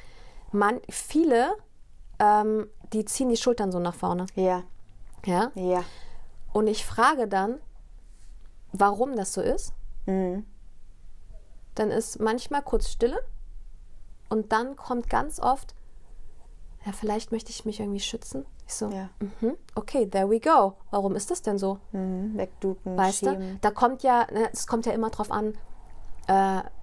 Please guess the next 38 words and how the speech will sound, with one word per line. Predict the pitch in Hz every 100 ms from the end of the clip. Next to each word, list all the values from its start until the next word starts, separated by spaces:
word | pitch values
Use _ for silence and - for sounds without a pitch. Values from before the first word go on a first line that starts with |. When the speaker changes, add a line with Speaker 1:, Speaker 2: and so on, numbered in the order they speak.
| -
Speaker 1:
warum | 180 202 175 226 220
das. | 160 -
Jeder | 202 220 220
hat | 214
ja | 202 190
seine | 185 185 -
eigene | 185 214 214
Geschichte | 196 - 254 - 190
dann | 165 160
damit, | 156 170
Speaker 2:
Ja, | 175
Speaker 1:
ne? | 175
Speaker 2:
total. | - 202 254 208 196 156 165 -
Speaker 1:
Plötzlich | 214 - 226 -
bist | 208 -
du |
irgendwie | - 196 202 208
als | 185 -
Frau | - 185
zu | -
groß, | 180 196 262 302
dann | 185
machst | 180 -
du |
dich | 180 180
klein | - 220 247 285 302
oder | 196 196 185
dann | 185 196
hast | 202 -
du | 196
irgendwie, | 185 196 202 196
Speaker 2:
Ja. |
Speaker 1:
darfst, | 190 185 -
willst, | 202 202 -
soll, | 185
sollst | 196 196 196
nicht | 202 -
auffallen | 185 - 277 269 294